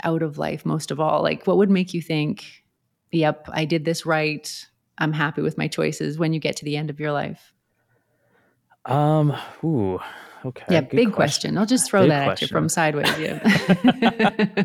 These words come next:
Speaker 2: <laughs> You know, I, I think, uh, I was, I'm a, I'm a big movie geek, and, uh, I, uh,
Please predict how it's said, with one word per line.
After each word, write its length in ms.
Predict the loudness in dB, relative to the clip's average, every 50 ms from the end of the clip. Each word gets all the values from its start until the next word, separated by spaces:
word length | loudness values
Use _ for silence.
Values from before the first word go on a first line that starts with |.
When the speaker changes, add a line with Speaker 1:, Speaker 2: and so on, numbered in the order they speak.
| -2 -2 -6
Speaker 2:
<laughs> 400 | -6 -4 -6 -6 -4 -4 -6 -10 -12 -16 -20 -20 _ _ _ _ _ _ _ _ _ _
You 100 | 2 4
know, 80 | 4 4
I, 160 | 4 2 0 0 -4 -10 -12
I 80 | -12
think, 380 | -12 -10 -2 0 0 0 2 4
uh, 480 | 4 4 6 6 6 6 4 4 2 0 -4 _ _ -20 -20 -14 -6 -6
I 80 | -4 -2
was, 160 | 0 0 0 0 0
I'm 160 | 0 0 2
a, 40 | 2
I'm 180 | 2 2 2
a 40 | 0
big 200 | 2 2 2 4 4
movie 320 | 4 4 4 4 2 -2
geek, 400 | -2 -4 -8 -8 -8 -12 -16 -20 _ _ -6
and, 420 | -4 -2 0 0 0 0 -2 0
uh, 360 | 0 0 2 2 2 0 0 -4 -6 _ _ _ _ _ _ _ _ _ _ _ _ -4
I, 240 | -2 0 2 4 4
uh, 260 | 4 4 2 2 0